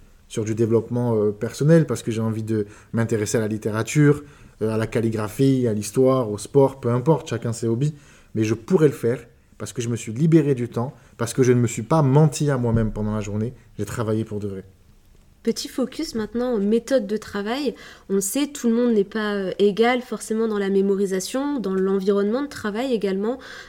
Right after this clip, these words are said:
Speaker 2: euh, qui leur est offert. Certains étudiants vont, vont être obligés de travailler à côté de leurs études. Pour les étudiants étrangers, ben, ils rencontrent forcément la barrière de la langue, donc ça fait des challenges en plus. Et on a pour habitude de, de demander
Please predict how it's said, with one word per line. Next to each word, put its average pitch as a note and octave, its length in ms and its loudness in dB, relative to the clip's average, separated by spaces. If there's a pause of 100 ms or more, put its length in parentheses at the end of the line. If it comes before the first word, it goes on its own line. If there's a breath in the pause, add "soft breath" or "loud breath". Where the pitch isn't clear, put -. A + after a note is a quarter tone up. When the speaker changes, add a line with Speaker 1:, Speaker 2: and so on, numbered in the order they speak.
Speaker 2:
euh, F#3 140 2
qui F#3 160 -4
leur F#3 160 2
est F#3 40 4
offert. A3 300 0
Certains G3+ 360 -2
étudiants G3+ 440 -2
vont, F#3 400 0
vont F3 220 -2
être F3+ 200 -2
obligés F#3+ 220 -2
de F#3+ 60 -14
travailler F#3+ 500 -2 (160)
à F#3+ 80 -10
côté F#3 240 -6
de F3 60 -4
leurs F#3 180 -2
études. A3 460 -2 (320 loud breath)
Pour G3 100 4
les G3 140 6
étudiants G#3+ 360 2
étrangers, A3 520 4
ben, F#3+ 100 -2
ils F3+ 140 -2
rencontrent F#3+ 320 -4
forcément G#3+ 440 -2
la G3 120 0
barrière G3+ 340 0
de G3 100 0
la F#3+ 140 0
langue, A3+ 300 0 (320 loud breath)
donc G3 80 -6
ça F#3 120 -4
fait A3+ 160 0
des G3 160 0
challenges A3 380 2
en F#3+ 80 0
plus. C4+ 340 -4 (380 loud breath)
Et G3 100 4
on G#3 120 6
a B3+ 100 4
pour B3+ 180 -4
habitude A#3+ 520 0
de, G#3 260 2
de G3+ 120 0
demander C4+ 580 0